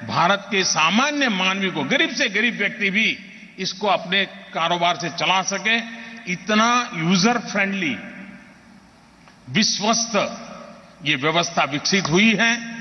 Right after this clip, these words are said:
मैं फिर एक बार विभाग के सभी साथियों को बधाई देता हूं। मैं महाराष्ट्र सरकार का अभिनंदन करता हूं कि इस कार्यक्रम की रचना के लिए नागपुर को उन्होंने एक यजमान के रूप में उत्तम सेवा की।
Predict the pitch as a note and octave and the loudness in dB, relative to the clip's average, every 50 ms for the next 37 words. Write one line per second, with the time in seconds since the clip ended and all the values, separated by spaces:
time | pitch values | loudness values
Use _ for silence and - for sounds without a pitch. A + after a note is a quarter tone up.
0 | - - - - - - - - - D#3 D#3 - - - C#4 C#4+ C4 A3+ G#3 F3 | -12 -12 -12 -14 -16 -16 -10 -4 -2 -2 -2 -2 0 2 2 4 4 4 2 2
1 | D3+ E3 E3 E3 E3 D#3+ D#3+ - - - - - - - - - - - - C3 | 0 2 2 2 2 2 -2 -6 -10 -10 -12 -12 -12 -14 -14 -16 -18 -10 -4 -2
2 | D3 C3+ - F#3+ G3 G3 F#3+ - F#3+ E3 - E3+ D#3+ D#3+ D3 - D3 D3+ D3+ - | -2 0 2 2 2 2 0 -2 -6 -4 -4 -2 -2 -2 0 2 2 2 2 0
3 | - E3 C#3+ C#3+ C3 C3+ C3+ C#3+ F3+ F#3+ F#3 F#3+ G3 G3 G#3+ G3+ G3 G3+ G#3 F#3+ | -2 -2 -2 0 0 2 4 4 4 4 4 2 2 2 2 2 2 2 0 -4
4 | - - - - - - - - - F3 F#3 F#3 F#3+ G3 G3+ A3 B3+ C#4+ C4+ - | -6 -8 -10 -12 -12 -12 -12 -4 -2 0 2 2 4 4 4 4 4 4 2 2
5 | C4+ A#3+ G#3 A#3 A3 G#3 G#3+ G#3 G3+ G3+ F#3+ E3+ E3+ F3 F#3+ F#3+ F#3+ F#3 F3+ F3+ | 0 2 4 4 2 2 2 0 2 2 0 0 2 0 0 2 2 0 0 2
6 | F#3 F3 E3 F3 F#3 E3+ E3 E3 E3+ E3 D#3+ E3 - - - - - - - - | 0 0 0 2 0 0 0 0 -2 -4 -6 -8 -10 -12 -14 -14 -14 -16 -14 -6
7 | - D#3+ D3 - - E3+ D#3 D#3+ D#3 D3 E3+ D#3+ D3+ C#3 D3+ C#3+ D#3 D#3+ - F#3+ | -4 -4 -4 0 0 2 2 2 0 0 -2 -4 -2 0 2 2 2 2 2 2
8 | F#3 F#3 F#3+ F#3 F3+ F#3 F#3 G3 G3 G3 F#3+ F#3+ F#3+ - - - - - - - | 2 2 2 2 2 2 4 4 4 4 2 2 -2 -8 -12 -12 -14 -14 -16 -16
9 | - - - A#2 B2+ C#3+ D3+ E3+ E3 - E3+ F3+ F3+ E3 D#3 F3 F3 D#3 C3 B2 | -18 -10 -2 0 2 4 4 2 0 0 0 2 2 2 2 2 2 2 2 0
10 | B2 - - - - - - - - - - - - - C3 D3+ D#3+ E3 E3 E3 | -4 -6 -10 -12 -12 -14 -16 -16 -18 -20 -20 -14 -6 -2 2 2 2 4 4 4
11 | D#3+ D3+ C#3+ B2 - - - - - - - C3+ D3 D#3 D3+ D3+ E3 E3+ F#3 F#3 | 4 2 2 0 -4 -12 -16 -16 -16 -14 -6 -2 -2 0 0 0 2 2 2 2
12 | F3 F3 F3 D#3 D#3 D#3+ D3+ C#3+ C3 D#3+ D#3+ D3+ C3+ C3 E3 E3+ F3+ F3+ F3+ F3+ | 0 -4 -6 -4 -2 -2 -2 -2 -2 -2 0 0 2 2 2 4 4 2 2 0
13 | F#3 G3+ G#3 | -2 -2 -2